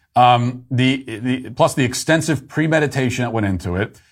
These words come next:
the callous disregard, the fact that he was prepared to send innocent people to jail, including his friends, by the way. That's the other thing. The friends that he, that he roped into this thing is patsies. Um, after they turned against him,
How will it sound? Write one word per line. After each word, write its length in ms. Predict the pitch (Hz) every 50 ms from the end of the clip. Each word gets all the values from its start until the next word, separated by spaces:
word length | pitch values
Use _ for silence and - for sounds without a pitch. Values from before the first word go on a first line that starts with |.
| _ _ _
the 80 | - 104
callous 420 | - - 147 135 143 156 143 -
disregard, 720 | - 143 135 131 - 139 117 98 101 98 95 98 104 101
the 80 | 90 104
fact 280 | - - 131 131 127
that 100 | 147 139
he 60 | 127 123
was 120 | 123 123
prepared 460 | - - 120 - - 127 123 131 127
to 60 | 113
send 220 | 110 - 113 - -
innocent 360 | 120 127 127 127 139 131 127
people 260 | 127 123 120 127 120
to 100 | 117 113
jail, 520 | 101 90 98 95 90 87 95 120 120 - - _ _ _ _ _ _ _ -
including 360 | - 143 139 226 285 285 247 175
his 100 | 131 -
friends, 400 | - - 175 214 269 285 180 120
by 180 | 92 117 104 95
the 80 | 95
way. 60 | 104
That's 120 | 131 156 -
the 80 | 175
other 140 | 208 233 208
thing. 340 | 135 127 104 95 87 - - _ _ _ _ _ _ -
The 100 | - 131
friends 300 | - - 190 208 208 170
that 80 | 175
he, 120 | 170 160 147
that 220 | 117 113 - 139
he 200 | 139 135 123 110 98 - - 60 95 76 95 107 127 - - - -
roped 440 | 123 110 131 170 196 196 - -
into 220 | 165 208 240 165 135
this 240 | 107 95 101 - -
thing 200 | 117 107 110 110
is 140 | 107 101
patsies. 680 | - - - 151 175 202 - - 120 80 80 101 - - _ _ _ _ _ _ _ _ _ _ _ _ _ _ _ _ -
Um, 220 | 131 131 127 123 127
after 440 | 120 143 185 185 - - 180 156 139
they 400 | 117 139 151 156 151 147 139 127
turned 260 | 104 - 156 143 120
against 380 | 104 117 160 233 233 - - -
him, 280 | 92 87 95 101 101